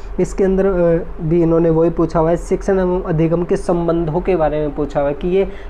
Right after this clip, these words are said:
किस तरह से एक दूसरे से रिलेटेड है। अब देखिए, इसके अंदर भी हम सीधा direct answer पे आते हैं और उसके option पे बात करते हैं।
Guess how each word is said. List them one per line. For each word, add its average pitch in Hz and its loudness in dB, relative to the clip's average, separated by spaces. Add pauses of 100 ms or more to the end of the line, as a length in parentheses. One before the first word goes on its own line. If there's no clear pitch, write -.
(100)
किस - 0
तरह 165 2
से 185 0
एक 170 0
दूसरे 160 0
से 190 0
रिलेटेड 151 0
है। 127 -2 (340)
अब 190 2
देखिए, 147 2
इसके 185 0
अंदर 220 4
भी 214 4
हम 208 0
सीधा 190 0
direct 170 0
answer 156 0
पे 165 -2
आते 156 -2
हैं 165 -2
और 170 0
उसके 175 -2
option 165 -2
पे 165 -2
बात 143 -2
करते 131 -4
हैं। 127 -2